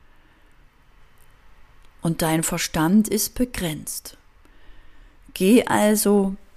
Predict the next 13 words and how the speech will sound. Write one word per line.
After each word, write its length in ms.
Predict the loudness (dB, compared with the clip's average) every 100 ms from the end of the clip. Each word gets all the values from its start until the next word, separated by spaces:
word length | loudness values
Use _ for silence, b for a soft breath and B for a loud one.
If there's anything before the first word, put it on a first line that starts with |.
| -14
in 200 | 2 4
diesem 440 | 6 6 6 8 8
Zustand 680 | 6 0 0 -2 -4 -2 -4
durchs 300 | -6 -8 -4
Leben 680 | -2 0 0 0 -2 -2 b b b b b b b -8
und 160 | -4
dein 200 | -2 0
Leben 400 | 2 4 8 8
wird 180 | 6 -4
sich 280 | -6 -4 -4
sehr 480 | 0 0 2 2 0
schnell 640 | -2 -2 -2 -4 -8 -10 -10
verbessern. 880 | -6 -4 -4 -4 -6 -4 -8 -10